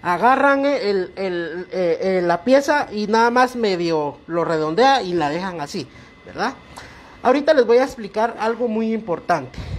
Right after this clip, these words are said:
¿Por qué razón es que se redondean las piezas primero? Todo buen pan o todo pan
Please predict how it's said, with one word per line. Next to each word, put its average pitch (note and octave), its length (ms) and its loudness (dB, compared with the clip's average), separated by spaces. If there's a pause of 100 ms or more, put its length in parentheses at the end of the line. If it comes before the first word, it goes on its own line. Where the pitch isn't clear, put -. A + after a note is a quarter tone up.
(140)
¿Por G3+ 160 -2
qué E4+ 120 2
razón D#4 400 2
es D#4 120 0
que C#4+ 140 -4
se A#3+ 160 2
redondean F3 640 0
las D#3 200 -6
piezas F3+ 340 -8
primero? G#3 400 -2 (1400)
Todo E4+ 400 4 (520)
buen C#4+ 360 -4
pan C#4+ 320 0 (340)
o E3 160 -6
todo G3 360 2 (400)
pan G#3 360 0